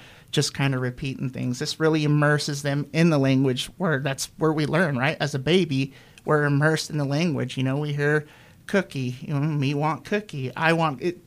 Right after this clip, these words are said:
it develops. And it's the same thing with dual language. They're hearing that, they're learning that the same process. These ki-,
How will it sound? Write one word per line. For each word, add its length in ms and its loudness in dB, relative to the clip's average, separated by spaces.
it 120 -10
develops. 520 -4
And 140 2
it's 140 2
the 60 -4
same 280 0
thing 140 0
with 100 -4
dual 180 -4
language. 480 2
They're 140 -6
hearing 440 0
that, 220 -4
they're 120 0
learning 380 0
that 180 -2
the 60 -12
same 280 -2
process. 600 -4
These 240 -8
ki-, 140 -20